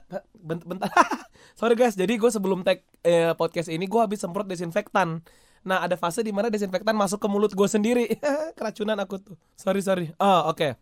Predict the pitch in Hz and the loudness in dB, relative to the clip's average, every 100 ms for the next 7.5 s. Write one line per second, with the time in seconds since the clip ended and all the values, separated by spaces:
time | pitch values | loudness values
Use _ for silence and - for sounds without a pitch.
0 | - 180 - 196 208 131 - _ _ _ | -4 -2 0 0 0 -2 -10 _ _ _
1 | 240 277 240 147 - _ _ 170 302 240 | 6 6 6 0 -2 _ _ 0 2 4
2 | 156 127 _ _ 175 247 247 262 254 247 | 0 -2 _ _ 4 4 4 2 2 4
3 | 262 254 277 254 165 - 277 208 135 123 | 4 2 0 -2 -2 -2 -4 -2 -2 -2
4 | 131 190 - 170 107 - _ - 147 202 | 2 2 2 0 0 -6 _ -8 2 4
5 | 220 220 233 196 131 - _ _ _ - | 6 6 4 2 -2 -10 _ _ _ 2
6 | 240 226 185 151 127 _ _ 247 269 247 | 2 2 -2 -4 -8 _ _ 0 2 0
7 | - 226 208 151 | 0 0 0 0